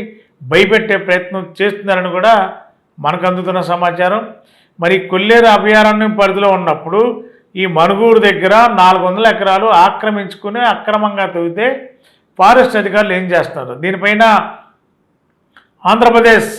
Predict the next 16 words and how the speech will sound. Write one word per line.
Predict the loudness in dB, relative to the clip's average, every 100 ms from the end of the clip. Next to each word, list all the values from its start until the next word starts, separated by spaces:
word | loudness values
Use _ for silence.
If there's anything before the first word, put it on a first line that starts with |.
| -18 _
ఉప | -2 0 0
ముఖ్యమంత్రి, | -2 -2 0 0 -2 -4 -10 -20 _ _
పర్యాటక | 0 4 4 4 4 2 0
శాఖ | 0 0 0 0
మంత్రి, | -2 -2 -4 -4 -8 -18 _
అటవీ | -6 -4 -2
శాఖ | 0 0 -2 -6
మంత్రి | -6 -2
కూడా | 2 2 2 0
పవన్ | -2 -2 -2
కళ్యాణ్ | -2 -2 -2
గారు | -4
ఉన్నారు. | -4 -12 -14 _ _ _ _ _ -4
మరి | 2 4
ఆయన | 4
కూడా | 4